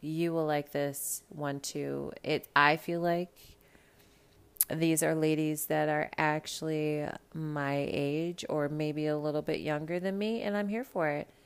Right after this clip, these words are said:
Working class, we're doing it. So I'll be discussing those, um,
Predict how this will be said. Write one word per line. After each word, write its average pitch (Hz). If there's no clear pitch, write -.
Working 226
class, 233
we're 339
doing 220
it. -
So 156
I'll 156
be 156
discussing 156
those, 143
um, 151